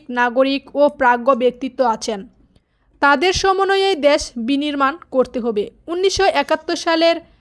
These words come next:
স্বাধীনতার পর বাংলাদেশ যে ভুল করেছিল, দুই হাজার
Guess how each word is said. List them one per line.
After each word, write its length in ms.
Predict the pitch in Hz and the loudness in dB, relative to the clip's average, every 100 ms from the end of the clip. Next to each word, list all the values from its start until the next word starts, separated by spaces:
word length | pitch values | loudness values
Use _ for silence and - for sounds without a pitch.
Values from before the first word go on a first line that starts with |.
| _ | _
স্বাধীনতার 640 | - 277 262 311 311 320 320 | -2 0 2 0 2 2 2
পর 300 | 320 277 294 _ - | 2 0 0 _ -8
বাংলাদেশ 600 | 240 285 302 339 330 330 | 0 2 2 0 0 -4
যে 160 | 269 339 | -4 -6
ভুল 260 | 247 285 285 | -4 -4 -4
করেছিল, 500 | 311 302 311 294 277 - | -2 -4 -2 -4 -4 -6
দুই 160 | 240 302 | -4 -2
হাজার 360 | 311 294 311 | 0 2 2